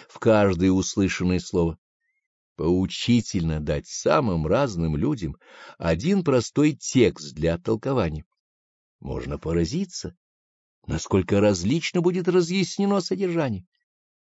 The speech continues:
Не только основные свойства характера, но и случайные настроения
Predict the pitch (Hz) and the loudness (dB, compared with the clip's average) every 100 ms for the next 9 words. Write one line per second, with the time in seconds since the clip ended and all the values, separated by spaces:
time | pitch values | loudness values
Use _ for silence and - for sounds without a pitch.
0 | _ 135 147 113 - 135 117 87 90 - | _ 0 0 2 4 6 6 4 0 0
1 | - - 143 - - 143 139 139 143 147 | -6 2 2 2 2 4 6 6 6 6
2 | 139 - 127 143 131 - 135 127 123 120 | 4 0 0 2 2 -2 -4 0 2 2
3 | 110 - - - - - 170 175 - 180 | 0 -2 -4 -4 -14 -2 2 2 2 -4
4 | - 175 170 170 170 165 156 - 151 151 | 2 4 6 6 6 4 0 -2 2 4
5 | 147 143 | 4 2